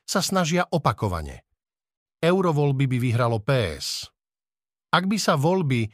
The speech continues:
do Európskeho parlamentu konali v prvej polovici apríla, najviac hlasov,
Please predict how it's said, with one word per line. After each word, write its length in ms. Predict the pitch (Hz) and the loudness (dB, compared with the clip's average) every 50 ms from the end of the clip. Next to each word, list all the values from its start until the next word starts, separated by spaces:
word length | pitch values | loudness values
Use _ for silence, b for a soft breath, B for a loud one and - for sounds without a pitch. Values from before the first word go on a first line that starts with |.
| b b b b b b | b b b b b b
do 160 | - 151 - | -2 -2 0
Európskeho 640 | - 175 196 202 190 185 165 - - - 170 139 135 | 0 0 0 2 0 0 -2 -4 -2 0 2 2 2
parlamentu 640 | 123 139 139 139 143 139 135 139 135 135 120 143 131 | 2 2 0 2 2 2 2 2 0 0 0 -2 -4
konali 400 | - 156 151 147 135 131 123 107 | -2 0 0 0 0 0 -2 -4
v 80 | - | -4
prvej 240 | - 175 160 156 139 113 117 | -2 -2 0 0 0 0 0
polovici 400 | 143 139 135 127 131 117 - 151 | 0 0 0 0 -2 -2 -2 -2
apríla, 560 | - 143 143 143 156 165 160 160 160 160 160 139 b b b b b b _ - 139 | 0 0 -2 0 0 -2 0 2 2 0 0 0 b b b b b b _ 0 2
najviac 400 | 165 196 202 180 175 147 120 95 101 | 2 2 2 2 0 0 0 0 0
hlasov, 560 | 120 123 117 - - 151 147 156 165 170 160 | 0 0 0 0 2 2 2 2 2 0 -4